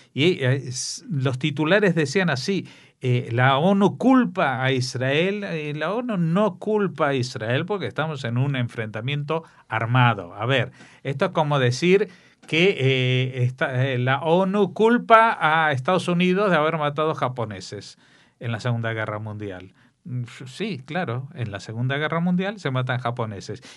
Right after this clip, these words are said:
y se matan soldados alemanes y en una guerra contra el terrorismo de Hezbollah mueren, eh, eh, los de Hezbollah. Ahora,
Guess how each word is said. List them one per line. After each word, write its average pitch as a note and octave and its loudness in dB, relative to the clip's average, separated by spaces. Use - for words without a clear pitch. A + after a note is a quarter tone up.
y A#2 -8
se A2+ -6
matan G#2 -6
soldados G#2 -10
alemanes F#3 -2
y C#3+ 4
en D#3+ 4
una D#3+ 4
guerra C#3+ 6
contra C3+ 2
el C3+ 0
terrorismo C#3 2
de A#2+ -2
Hezbollah A3 0
mueren, F#3 2
eh, A#2+ 0
eh, - -12
los A#2+ -2
de B2+ -2
Hezbollah. A#2+ 2
Ahora, B2+ 4